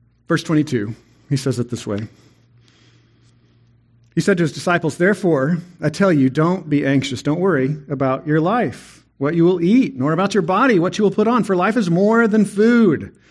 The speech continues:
and the body is more than clothing." This is not all there is, right? Uh, like the guy who said, "I'm gonna build bigger barns, and then I can say to my soul, 'Hey, relax, everything's cool.'" He's like, "Watch out."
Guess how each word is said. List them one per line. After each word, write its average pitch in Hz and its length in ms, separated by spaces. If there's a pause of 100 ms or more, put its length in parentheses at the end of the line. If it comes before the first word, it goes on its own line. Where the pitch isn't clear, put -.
(540)
and 147 100
the 143 60
body 156 400
is 117 140
more 143 500 (420)
than 123 140
clothing." 98 460 (720)
This 151 420
is 160 120
not 175 280
all 160 180
there 139 200
is, 104 400
right? 151 260 (480)
Uh, 185 160
like 180 220
the 180 80
guy 196 280
who 180 120
said, 180 200
"I'm 180 60
gonna 185 160
build 180 220
bigger 170 200
barns, 170 800 (880)
and 156 140
then 180 120
I 180 100
can 165 180
say 196 280
to 185 80
my 165 160
soul, 196 640
'Hey, 233 300
relax, 196 640
everything's 202 500
cool.'" 226 640 (460)
He's - 160
like, 107 240 (120)
"Watch 143 280
out." 131 300